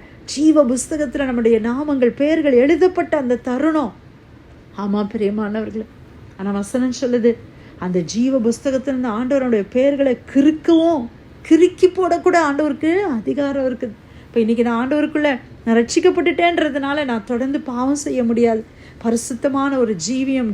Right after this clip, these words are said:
ஜீவிப்போம் ஆண்டவர் நம்மிடத்துல எதிர்பார்க்கிறார். அதுக்கு தான் ஆண்டவர் வசனத்தை கொடுத்திருக்கிறார், ஜெபத்தை கொடுத்திருக்கிறார், தேவ பிள்ளைகளுடைய ஐக்கியத்தை கொடுத்திருக்கிறார். அனுதினமும் நம்ம என்ன செய்கிறோம்? ரட்சிக்கப்படுகிறோம்.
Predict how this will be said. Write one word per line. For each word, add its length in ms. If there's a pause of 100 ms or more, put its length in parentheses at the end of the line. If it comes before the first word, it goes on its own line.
ஜீவிப்போம் 540 (340)
ஆண்டவர் 440
நம்மிடத்துல 280
எதிர்பார்க்கிறார். 840 (300)
அதுக்கு 240
தான் 120
ஆண்டவர் 240
வசனத்தை 520
கொடுத்திருக்கிறார், 680
ஜெபத்தை 440
கொடுத்திருக்கிறார், 560
தேவ 240
பிள்ளைகளுடைய 540
ஐக்கியத்தை 540
கொடுத்திருக்கிறார். 760 (600)
அனுதினமும் 840
நம்ம 200
என்ன 180
செய்கிறோம்? 460
ரட்சிக்கப்படுகிறோம். 880